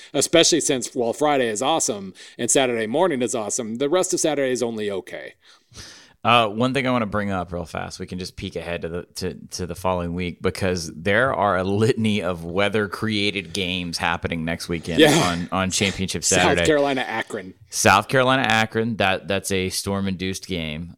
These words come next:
Speaker 2: Um, East Carolina, N C State is a storm-induced game.
Speaker 1: And we know
Speaker 2: Stanf-
Speaker 1: that N C State is legally required to lose that game, which could make, uh, Scotty Montgomery's job interesting.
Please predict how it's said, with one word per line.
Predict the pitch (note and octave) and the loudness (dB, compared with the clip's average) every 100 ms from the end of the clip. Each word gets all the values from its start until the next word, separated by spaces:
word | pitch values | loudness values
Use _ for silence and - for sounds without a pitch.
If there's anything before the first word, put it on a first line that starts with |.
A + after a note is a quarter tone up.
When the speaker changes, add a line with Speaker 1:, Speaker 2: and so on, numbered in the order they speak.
| - | -6
Speaker 2:
Um, | F2+ F2+ F2 F2 E2 _ - | -2 0 -2 -4 -8 _ -8
East | A2+ | -6
Carolina, | - B2 A#2+ A#2 A2+ | -2 -2 0 -2 -2
N | G2+ | -4
C | A2+ A2 | -6 -8
State | - G#2 F#2 F#2 - _ _ _ _ _ - _ - | -6 -4 -4 -4 -10 _ _ _ _ _ -20 _ -8
is | G#2 F#2 | -4 -2
a | |
storm-induced | F2 G2+ F#2+ F#2+ F2 F2+ - | -2 -2 -2 -2 -2 -6 -6
game. | F#2+ C2+ B1+ C#3 | -6 -6 -6 -2
Speaker 1:
And | C#3+ | 0
we | C#3+ | 2
know | C#3+ | 4
Speaker 2:
Stanf- | D3+ A#2 C3+ | 6 6 4
Speaker 1:
that | |
N | C#3+ C#3+ | 4 2
C | D3+ | 2
State | - C#3+ | 4 4
is | B2+ A#2 | 4 0
legally | B2 B2+ A2+ | 0 2 0
required | G#2 C3 A#2+ G2+ | 0 0 0 -2
to | |
lose | F#2 A2+ E3+ - | -2 2 2 2
that | G2+ F2 | -4 -4
game, | F#2+ F2 | -6 -6
which | F2 - | -8 -2
could | A#2 G2 | -2 0
make, | G#2+ G#2+ | -2 -2
uh, | F#2+ F2+ | -4 -4
Scotty | - B2 G2+ | -2 -2 -2
Montgomery's | G2 A2+ A2+ F#2+ | -4 -6 -4 -4
job | G2+ E2+ D2+ | -6 -8 -10
interesting. | - - F2 | -12 -12 -14